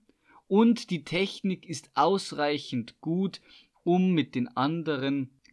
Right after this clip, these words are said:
Clustern und Gruppen in guter Qualität und ohne technischen Probleme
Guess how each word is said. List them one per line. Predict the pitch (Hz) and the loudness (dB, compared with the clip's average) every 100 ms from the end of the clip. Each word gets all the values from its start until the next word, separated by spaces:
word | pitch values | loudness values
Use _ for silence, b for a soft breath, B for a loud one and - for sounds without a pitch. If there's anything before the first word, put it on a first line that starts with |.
| - | -8
Clustern | 135 131 131 - 139 131 131 | 0 0 -2 -6 -2 0 0
und | 127 113 - | -2 -6 -6
Gruppen | 131 131 _ - 139 131 B B | -4 -6 _ -6 -4 -4 B B
in | - 123 113 _ _ _ - | 0 0 0 _ _ _ -4
guter | 160 175 156 | -2 0 -2
Qualität | 131 - 120 117 - 127 131 131 | -2 -2 -2 -2 -6 -4 -2 0
und | 127 113 - | -2 -6 -4
ohne | 127 139 143 127 | 0 2 2 0
technischen | - 123 123 139 117 - 117 | -2 -4 -4 -4 -4 -2 -6
Probleme | - 110 - 117 120 127 127 120 | -6 -14 -8 -4 0 0 0 -2